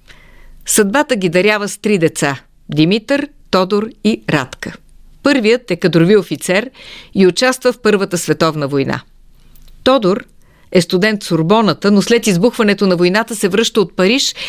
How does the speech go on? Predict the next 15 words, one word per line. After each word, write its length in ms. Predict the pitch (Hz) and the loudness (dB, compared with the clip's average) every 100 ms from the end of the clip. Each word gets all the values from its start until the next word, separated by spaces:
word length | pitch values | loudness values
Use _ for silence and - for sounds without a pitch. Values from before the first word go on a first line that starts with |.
| - - - | -14 -14 -2
и 140 | 269 | 0
се 160 | 269 202 | 2 2
записва 520 | 180 175 247 - 220 | 2 2 -2 0 -2
като 280 | 220 208 180 | -4 -2 0
доброволец, 960 | 160 160 156 165 147 117 - - - - | 0 2 2 2 0 -6 -14 -14 -14 -2
за 140 | 165 | -2
да 100 | 156 | 0
се 160 | 147 151 | 0 -2
бие 260 | 151 214 185 | 2 2 2
за 180 | 170 | 0
родината. 640 | 151 143 147 127 123 - - - - - - - - - - - - - | -2 -2 -2 -4 -10 -16 -20 -20 -20 -20 -20 -20 -20 -20 -20 -20 -20 0
Убит 340 | 175 175 240 208 | 2 2 0 -2
е 60 | |
край 320 | - 170 151 - | -2 -2 -2 -2
Тутракан 640 | 240 196 160 175 175 226 | -2 0 0 0 -2 -4